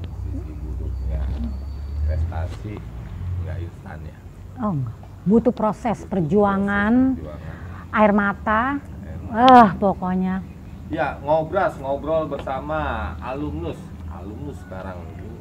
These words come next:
Speaker 1: gue mencoba membiasakan, ya
Speaker 2: Bukan
Speaker 1: kan?
Speaker 2: alumni lagi ya?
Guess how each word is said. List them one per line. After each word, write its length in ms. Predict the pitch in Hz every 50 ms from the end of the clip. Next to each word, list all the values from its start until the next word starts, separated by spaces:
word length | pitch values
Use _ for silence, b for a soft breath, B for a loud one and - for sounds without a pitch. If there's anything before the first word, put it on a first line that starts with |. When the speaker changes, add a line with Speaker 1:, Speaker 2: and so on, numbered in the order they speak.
| -
Speaker 1:
gue 160 | 110 107 127 135
mencoba 580 | 123 123 123 120 117 117 113 - 117 110 113 113
membiasakan, 1000 | 110 110 110 104 98 98 104 101 98 98 95 - - - - - - 254 254 208
ya 300 | 185 165 - - - 151
Speaker 2:
Bukan 160 | 175 175 -
Speaker 1:
kan? 120 | 214 220 220
Speaker 2:
alumni 220 | 226 226 226 226
lagi 200 | 226 240 262 240 196
ya? 120 | 170 175